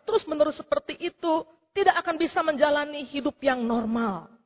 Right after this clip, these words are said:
Hukum orang Yahudi tidak mengizinkan orang seperti itu ada di sekitar mereka. Tidak boleh menyentuh, karena apapun yang disentuh menjadi najis. Barang apapun yang di-,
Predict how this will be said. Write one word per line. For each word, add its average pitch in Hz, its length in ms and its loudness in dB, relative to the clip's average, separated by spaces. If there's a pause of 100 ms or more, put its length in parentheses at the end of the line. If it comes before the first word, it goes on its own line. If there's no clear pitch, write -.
(400)
Hukum 392 720 4
orang 277 240 4
Yahudi 233 480 0 (320)
tidak 392 320 6
mengizinkan 294 720 -4
orang 277 240 0
seperti - 400 -4
itu 294 240 -6
ada 262 320 4
di 247 160 -4
sekitar 269 320 -6
mereka. 226 640 -2 (560)
Tidak 381 240 6
boleh 370 320 6
menyentuh, 370 640 4 (400)
karena 330 320 2
apapun 359 480 2
yang 320 80 2
disentuh 311 720 0
menjadi 285 320 0
najis. 285 560 0 (720)
Barang 339 400 2
apapun 427 580 2
yang 311 300 2
di-, 247 160 -2